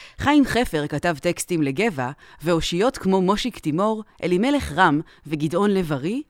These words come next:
קריינו אותם. לא יאומן, אבל המהדורות האלה שודרו בבתי הקולנוע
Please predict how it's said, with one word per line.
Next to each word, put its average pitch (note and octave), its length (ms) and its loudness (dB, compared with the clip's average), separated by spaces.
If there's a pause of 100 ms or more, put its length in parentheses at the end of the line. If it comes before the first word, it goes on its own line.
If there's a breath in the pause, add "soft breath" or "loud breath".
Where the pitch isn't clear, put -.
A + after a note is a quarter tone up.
(120)
קריינו F#3+ 420 0
אותם. A#2+ 340 -6 (520 soft breath)
לא C#4+ 120 4
יאומן, G#3+ 460 4
אבל D3 220 0
המהדורות D3 580 2
האלה C4+ 280 0 (260 loud breath)
שודרו E3+ 400 -2
בבתי G3 340 0
הקולנוע F#3+ 520 2